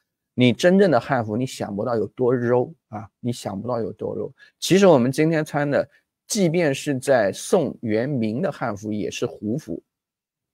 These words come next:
我这样讲，大家可能又生气了，难道你祖先不厉害吗？对，不厉害。你祖先就穿开裆裤的角色，你祖先有多厉害？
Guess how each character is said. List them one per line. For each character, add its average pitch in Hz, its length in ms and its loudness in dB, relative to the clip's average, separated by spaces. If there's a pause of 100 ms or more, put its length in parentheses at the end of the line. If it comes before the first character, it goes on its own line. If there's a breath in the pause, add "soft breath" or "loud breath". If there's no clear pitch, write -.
(680 loud breath)
我 117 120 6
这 175 120 8
样 196 160 8
讲， 123 180 6
大 127 100 4
家 135 140 4
可 127 140 -2
能 110 80 -2
又 147 120 2
生 113 240 -6
气 131 180 -8
了， 107 120 -4
难 131 180 -4
道 175 140 -2
你 156 220 -2
祖 120 200 -4
先 147 400 -2 (920 loud breath)
不 - 80 0
厉 160 220 0
害 143 120 -2
吗？ 123 160 0
对， 143 200 4
不 156 140 -8
厉 165 160 -6
害。 131 120 -4
你 139 100 -2
祖 107 200 -6
先 139 180 -2
就 143 100 -2
穿 143 220 -2
开 143 160 -4
裆 147 180 -2
裤 147 160 -4
的 110 120 -2
角 101 240 -6
色， 120 220 -4
你 104 240 -4
祖 104 180 -6
先 117 160 -8
有 117 200 -6
多 - 160 -8
厉 - 140 -10
害？ - 260 -16